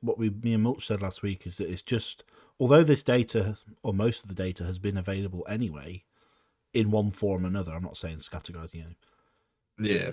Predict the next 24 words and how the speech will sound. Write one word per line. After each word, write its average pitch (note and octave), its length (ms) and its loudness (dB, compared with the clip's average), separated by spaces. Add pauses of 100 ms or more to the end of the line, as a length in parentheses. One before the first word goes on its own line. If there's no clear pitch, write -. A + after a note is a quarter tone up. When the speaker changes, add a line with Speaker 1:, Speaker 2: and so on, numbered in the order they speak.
Speaker 1:
It A2+ 160 2
has G#2+ 160 0
been, A2 440 2
it's G#2+ 200 -4
made A#2 360 2 (200)
easier A#2 500 0
for - 120 -10
people F#2 440 -4
that F2+ 240 -6
may F#2+ 220 -2
have F#2 140 -2
struggled F#2 460 -6
with F2 160 -8
that - 220 -8
sort - 380 -6
of E2+ 320 -8 (140)
data F#2+ 340 -2
conversion, F#2 760 -2 (380)
um, E2+ 560 -8
Speaker 2:
Yeah. G2+ 220 0 (480)
Speaker 1:
and F#2 160 -2
made F#2+ 220 0
more F#2+ 160 -2
accessible G2+ 680 -6